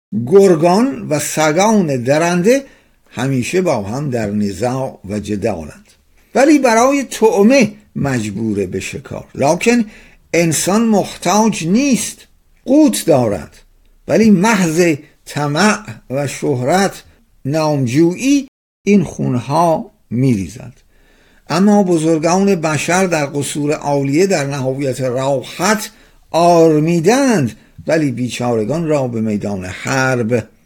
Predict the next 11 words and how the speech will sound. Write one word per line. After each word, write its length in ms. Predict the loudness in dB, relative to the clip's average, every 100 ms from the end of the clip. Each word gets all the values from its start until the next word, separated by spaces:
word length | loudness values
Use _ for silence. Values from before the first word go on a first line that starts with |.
| -12
برانند 720 | -2 2 2 2 -4 -10 -20 -20 _ _ _
و 140 | -2 0
هر 240 | 2 2
روز 640 | 2 0 0 2 0 -2 -6 -8
آلت 600 | -2 0 2 0 -2 0
جدیدی 880 | -2 0 0 0 0 -2 -4 -4 -6
که 180 | -6 -6
هادم 600 | -2 -2 -2 -2 -2 -2
بنیان 600 | -2 -4 -2 -4 -4 -2
بشر 400 | -2 -4 -2 -2
است 420 | 0 0 -4 -10